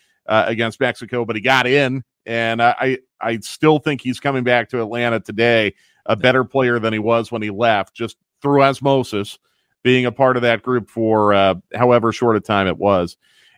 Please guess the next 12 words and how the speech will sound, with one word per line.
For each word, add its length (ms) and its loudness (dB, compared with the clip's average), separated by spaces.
And 180 2
for 100 2
Machop, 680 2
I'm 180 -2
really 480 2
glad 560 0
to 140 -6
see 420 -4
him 400 -6
getting 560 -2
the 80 -6
flowers. 800 -2